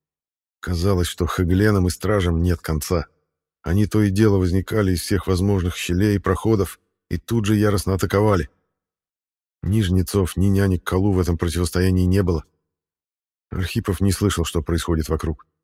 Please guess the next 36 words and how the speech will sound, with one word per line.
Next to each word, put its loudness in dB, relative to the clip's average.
Он 2
действовал 2
автоматически, -4
полностью 0
доверяя 2
своим 0
глазам, 0
так -8
как -4
уши -4
заложило, 0
а -6
в -4
голове 2
ярким 0
пятном -4
засело 0
чувство -6
ненависти. -2
Ненависти -2
к -10
себе 0
самому 0
и -8
окружающим 0
людям 2
и -6
Шибо, 0
которые -2
вторглись 0
в -4
гнездо. 0
Это -2
были 0
чувства -4
Шароны, 0